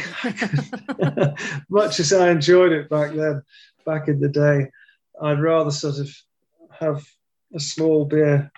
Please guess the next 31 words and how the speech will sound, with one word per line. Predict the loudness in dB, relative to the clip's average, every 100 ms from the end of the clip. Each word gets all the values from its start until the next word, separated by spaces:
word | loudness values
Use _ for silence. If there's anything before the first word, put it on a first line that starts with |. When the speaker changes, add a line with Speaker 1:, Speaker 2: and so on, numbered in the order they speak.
| _
Speaker 1:
and | -6 -4
go | -2 -4
to | -4
bed | -6 -4 -4
with | -6
my | -6 -6
book, | -4 -4 -6 _
you | -8
know, | -6
Speaker 2:
Yeah. | -4 -4 -4
Speaker 1:
uh, | -4 -4
rather | -4 -2 -2
than | -2 -4
partying, | -2 -2 -2 -4 -8 -10 -16 -20 -20 -20 _
much | 0 0 0
as | 2
I | 4 6
love | 4 2 -2
performing. | 0 4 6 6 0 -4 -2
Um, | 2 4 4 0 -6 _ _ _ -20 _
so | 0 4 4 4 0
I've | -4
been | -2 -2
thinking | 0 -4 -4 -4
about | -2 0 -2 -4 _ _ _ _ _ _ _
ways | -6 -4 -4 -8
forward, | -8 -6 -6 -8
and, | -8 -6 -6 -8 -6
um, | -6 -6 -10 -14 _ _ _ _ _ _ _ _ _ _ _ _ _ _
I've | 0 2 2
spent | -2 -4 0 0 0 -6